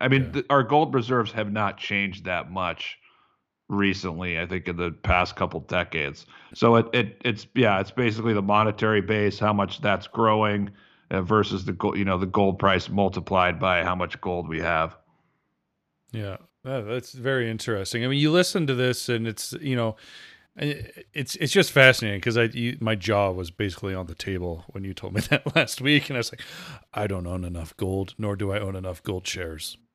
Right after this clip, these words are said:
Speaker 2: <laughs> after listening to that. So, uh, so given this, you know, kinda given this, that forecast and the way you're looking at this, Jordan, um,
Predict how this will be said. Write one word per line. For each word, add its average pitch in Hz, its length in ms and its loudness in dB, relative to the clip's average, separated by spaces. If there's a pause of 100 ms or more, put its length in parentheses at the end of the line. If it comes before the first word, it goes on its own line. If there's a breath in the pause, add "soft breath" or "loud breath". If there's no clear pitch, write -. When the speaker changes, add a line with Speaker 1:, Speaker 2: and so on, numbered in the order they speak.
(120)
Speaker 2:
<laughs> - 280 0
after 147 260 6
listening 101 460 -6
to 92 60 -14
that. - 280 -6 (720 loud breath)
So, 85 260 -12 (380 loud breath)
uh, 170 280 10 (220)
so 196 260 6
given 190 460 2
this, 180 220 6
you 185 160 0
know, 156 140 2
kinda 196 220 2
given 185 280 2
this, 147 220 4
that 127 300 2
forecast 139 640 4
and 127 80 -2
the 123 60 2
way 127 120 2
you're 123 180 2
looking 113 360 0
at 107 140 -2
this, 104 260 -4
Jordan, 101 520 -6
um, 107 520 -8